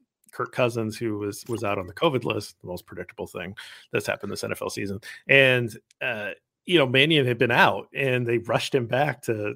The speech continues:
to, to start. And so he's, he's not a fan of, of Kellen Mond, which, who knows? Maybe he becomes a thing, and we'll all be, you know, have an egg on our face. But it's just kinda good when you see the, uh, the rivals not, uh,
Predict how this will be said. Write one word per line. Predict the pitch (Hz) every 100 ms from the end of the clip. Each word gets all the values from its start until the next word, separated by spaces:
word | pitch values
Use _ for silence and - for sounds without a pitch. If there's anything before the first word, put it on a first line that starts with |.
| -
to, | 117
to | - -
start. | - - 135 131
And | -
so | - 113 110
he's, | 156 160
he's | - 175
not | 220 220
a |
fan | 220 160 156 156
of, | 127 120 -
of | 123 117
Kellen | 131 127
Mond, | 113 123 123 113
which, | 113 - - - - _ _ _ _ _ _ _ _
who | - 254
knows? | 175 220 330 - -
Maybe | 151 170
he | 160 160
becomes | 147 - 135 123
a | 104
thing, | - 190 214 208 160
and | 123 110 107 -
we'll | 127 123
all | 117 120 117 113
be, | 110 110 107 104
you | 123
know, | 107
have | 110 110
an | 110
egg | 151
on | 151 143
our |
face. | 135 147 131
But | - 117 - - - - _
it's | -
just | 170 156
kinda | 143 147 135
good | 113 127 117
when | 107
you | 110
see | 107 - 123
the, | 117 107 107
uh, | 98 92 80
the | 104
rivals | 101 101 107 98 98 -
not, | 101 98 101 98 - - - - -
uh, | 127 107 101